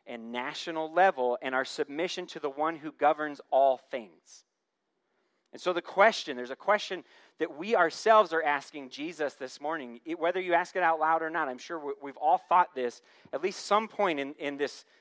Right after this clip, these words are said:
this year of, of craziness. Do I obey God or do I obey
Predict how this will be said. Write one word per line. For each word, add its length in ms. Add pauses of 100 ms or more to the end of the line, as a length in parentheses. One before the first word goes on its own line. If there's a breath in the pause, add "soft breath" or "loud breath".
this 220
year 280
of, 240
of 240
craziness. 960 (840)
Do 160
I 180
obey 520 (280)
God 520 (680)
or 120
do 240
I 160
obey 520